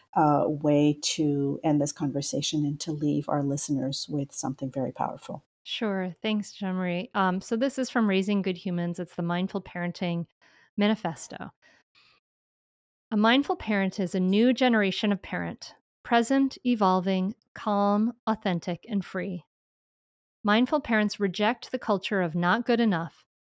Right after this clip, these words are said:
Speaker 2: knowing that when we free ourselves from unnecessary stress and limiting stories, our authentic,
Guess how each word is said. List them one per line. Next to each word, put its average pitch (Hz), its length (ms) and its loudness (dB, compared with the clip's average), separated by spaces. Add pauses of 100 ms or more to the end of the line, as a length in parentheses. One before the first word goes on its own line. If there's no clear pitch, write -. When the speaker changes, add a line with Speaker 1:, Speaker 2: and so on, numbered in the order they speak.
(120)
Speaker 2:
knowing 208 380 4
that 196 160 2
when 190 160 2
we 190 120 2
free 233 340 0
ourselves 180 800 0
from 185 280 0
unnecessary 220 680 2
stress - 560 -2 (280)
and 190 160 2
limiting 202 360 4
stories, 175 720 0 (440)
our 202 200 4
authentic, 220 600 0